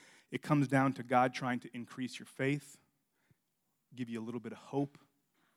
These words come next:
or teaching you to love people a little bit better. And I thought about the different situations that you might go through. Like, I thought about, well, what are people going through? You might have a issue in your marriage today. It's gonna take faith, hope, and love.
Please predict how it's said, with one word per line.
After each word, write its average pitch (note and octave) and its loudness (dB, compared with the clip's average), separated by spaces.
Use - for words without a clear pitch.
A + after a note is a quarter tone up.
or A2 -12
teaching B2 -8
you A2+ -6
to A2 -8
love A2 0
people G#2 -16
a G2 -14
little G2 -16
bit G2 -14
better. G#2 -12
And C3 2
I B2+ 4
thought D#3+ 8
about C#3+ 2
the C3 -4
different C#3+ 2
situations C#3 4
that A#2+ -2
you C3 6
might B2 4
go C#3 4
through. G#2+ -8
Like, G#2+ -6
I A2+ -8
thought C3 6
about, A#2+ 4
well, C3 12
what D#3+ 12
are E3+ 6
people D#3 -2
going C3+ -4
through? A2 -14
You D3 -2
might E3+ 2
have C3+ 2
a B2 0
issue C#3 -2
in B2+ 2
your A#2 -4
marriage A#2+ -4
today. - -18
It's B2 -10
gonna C#3+ -10
take B2 -10
faith, C3 -4
hope, A#2+ -2
and A2+ -10
love. G2 -10